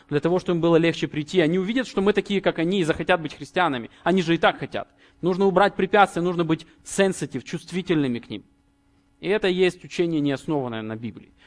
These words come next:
Библия говорит, что неверующие люди враждуют против Бога, а не страстно жаждут Его.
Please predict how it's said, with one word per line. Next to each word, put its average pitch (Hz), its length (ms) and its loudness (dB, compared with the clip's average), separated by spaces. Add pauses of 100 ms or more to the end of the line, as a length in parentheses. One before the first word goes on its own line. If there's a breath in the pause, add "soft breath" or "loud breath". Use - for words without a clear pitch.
(160 soft breath)
Библия 139 300 0
говорит, 139 320 0
что 127 280 -6 (120)
неверующие 135 720 -4
люди 131 200 -6
враждуют 127 460 -6
против 117 280 -14
Бога, 107 220 -14 (880)
а 120 160 0
не 120 320 -2 (220)
страстно 127 500 -4
жаждут 113 460 -2
Его. 104 280 -14